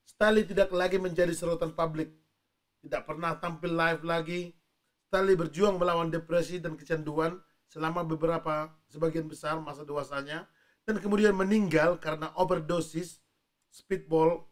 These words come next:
Speedball itu campuran antara heroin dengan kokain, ya.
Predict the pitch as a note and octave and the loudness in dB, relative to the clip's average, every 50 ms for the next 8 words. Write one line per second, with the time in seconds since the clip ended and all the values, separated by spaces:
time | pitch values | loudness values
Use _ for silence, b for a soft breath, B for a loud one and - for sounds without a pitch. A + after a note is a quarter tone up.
0 | _ _ _ _ _ E3 D#3 D#3 E3 E3 E3+ E3 D#3+ D#3+ G#3 F3+ E3 F3 D#3+ D#3 | _ _ _ _ _ -10 -2 0 0 0 0 -2 -4 -4 -4 -4 -4 -6 -10 -8
1 | E3 E3 D#3+ D#3+ C#3 C#3+ D3+ D3+ D3+ C#3+ C#3 C#3 D3 D3 D3+ D#3 E3 F3 F3+ F3+ | -6 -6 -6 -6 -6 -10 -10 -8 -8 -8 -8 -10 -10 -8 -6 -6 -6 -6 -8 -14
2 | F3+ _ _ _ _ _ _ _ - D3 C#3+ C#3 C3+ - E3 - - C#3 C3 A#2+ | -18 _ _ _ _ _ _ _ -18 -16 -14 -16 -14 -16 -18 -16 -12 -10 -10 -10
3 | A2 G#2 G#2+ A#2 D3 | -12 -16 -16 -16 -18